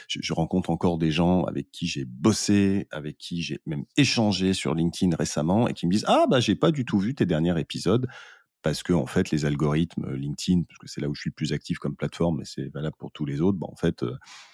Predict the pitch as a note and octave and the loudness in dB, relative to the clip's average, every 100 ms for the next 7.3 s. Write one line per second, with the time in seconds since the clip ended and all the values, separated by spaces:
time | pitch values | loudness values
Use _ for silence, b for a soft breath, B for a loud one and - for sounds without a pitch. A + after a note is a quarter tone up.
0 | B _ - - - F2 F2+ F#2+ E2+ - | B _ -20 -14 -4 0 4 4 2 4
1 | G#2 F2+ - G2 F2+ G2 A#2+ - D#2+ D#2 | 6 6 4 4 6 6 4 2 2 4
2 | E2+ G2 F#2 D2 B B B E2 - E2 | 6 6 4 2 B B B -6 -4 0
3 | G2+ F2 E2 D#2+ E2 D2 C2+ C#2+ F2+ G2+ | 4 4 4 0 0 -2 0 2 2 2
4 | - C2+ C2+ - E2+ - - - D#2 - | -2 -12 -10 -4 -4 -4 -10 -6 -6 -8
5 | - D2+ D2 - - G2+ - E2+ D#2+ D2+ | -18 -14 -16 -16 -6 -2 2 4 2 0
6 | D2+ G2 A#2 A2 G2+ G2 F#2 - F2 A2 | 0 4 6 6 6 8 6 6 4 4
7 | - D2+ D#2 | 2 2 2